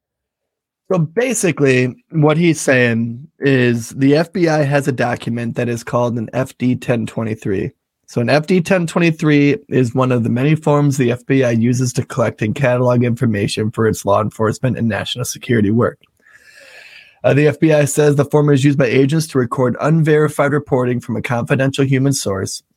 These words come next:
and that confidential human source information is highly sensitive. The F B I wants to protect its sources of information, and this, this is why they're not handing it over.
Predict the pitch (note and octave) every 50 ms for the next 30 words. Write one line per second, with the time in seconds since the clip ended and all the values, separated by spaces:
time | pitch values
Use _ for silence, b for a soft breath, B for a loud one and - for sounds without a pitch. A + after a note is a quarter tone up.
0 | _ - C3 C3+ C3 B2 A2+ - - B2+ B2+ B2 - C3+ C#3 C#3 - C#3 C3+ C3
1 | C3 C3+ C3 - - A#2+ A#2 - - - A#2 A#2 - B2 A#2+ B2+ A2+ A#2 A2+ -
2 | A#2+ A2+ G#2+ G#2+ - - - B2 A#2+ A2+ A#2 A#2 A2+ - - G#2+ - - - G#2
3 | G2+ - - _ _ _ _ _ _ _ _ _ _ _ _ _ _ _ _ _
4 | _ _ _ - _ _ _ _ - - C#3 C#3 C#3 C#3+ C#3+ - D3+ D3 C#3+ C#3+
5 | C#3 C#3+ C#3+ D3 - E3 C#3 D#3 C3+ C3+ - F#3 F#3+ - C#3 B2 - - - B2+
6 | B2+ - - B2+ B2 B2 A#2 B2 B2 - B2+ A#2+ A#2+ A#2+ A#2+ A2+ - - B2 A#2
7 | - - B2+ B2+ - - - C3+ C3+ - C3+ C3+ C3+ B2+ B2 B2 A#2+ A#2+ A#2+ G2+
8 | - B2+ B2+ A2+ A2+ A2+ G#2+ G2 G2+ A2 G#2+ D#2+ F2 F#2+ C3+